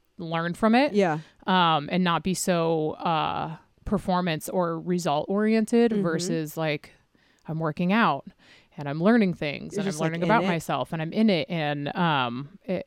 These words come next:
Speaker 1: it feels good.
Speaker 2: So l-, the CrossFit Open, uh, you said fi-, is there a different workout every week?
Speaker 1: Every week.
Speaker 2: And then people do it in their own gyms and
Speaker 1: Yes.
Speaker 2: record their time? How,
Speaker 1: They,
Speaker 2: how does it work?
Speaker 1: you can record it.
Speaker 2: Okay.
Speaker 1: Um, if you're a CrossFit affiliate,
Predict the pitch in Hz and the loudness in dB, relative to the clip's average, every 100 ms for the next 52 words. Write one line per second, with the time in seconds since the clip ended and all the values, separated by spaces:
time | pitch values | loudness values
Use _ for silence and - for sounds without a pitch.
0 | - 175 180 175 - 156 151 165 - 277 | -10 -8 -4 -4 -4 -6 -6 -8 0 2
1 | 262 - - 247 240 - - 240 269 - | 2 -4 2 2 2 -6 -2 0 0 0
2 | - 202 202 190 175 - - 208 190 196 | -2 0 2 0 0 -4 -4 -4 -4 -4
3 | 220 - - - - 208 226 208 214 202 | -4 -4 -8 -6 -2 2 2 2 0 -2
4 | 240 - 190 208 196 - 165 175 180 170 | -4 -2 -2 0 -4 -4 -4 -2 -4 -4
5 | 143 147 160 285 175 170 180 165 156 143 | -8 -10 -8 -8 -4 -2 0 0 0 -4
6 | - 220 220 214 - - 240 - 254 196 | -4 0 0 0 -4 -8 -6 0 0 0
7 | _ 202 202 208 202 - _ - 196 190 | _ 2 4 4 2 -2 _ 0 0 2
8 | 185 - 185 202 190 185 175 202 208 180 | -2 0 0 0 -2 -2 0 0 -2 -2
9 | 175 170 - 175 143 139 - - - - | -4 -8 -4 0 0 -2 -10 -16 -16 -8
10 | 190 196 190 180 175 170 - 175 175 233 | 0 0 0 -2 -2 -2 -6 -6 -2 -2
11 | 311 302 _ - 254 262 277 339 220 - | -2 -4 _ 6 8 10 8 6 2 4
12 | 226 294 339 370 370 226 202 214 - 214 | 8 8 8 4 4 6 8 8 4 4
13 | 226 220 208 214 240 277 285 285 247 254 | 8 10 8 8 6 8 8 8 6 6
14 | - 247 220 - 226 254 277 | 4 2 2 2 4 6 4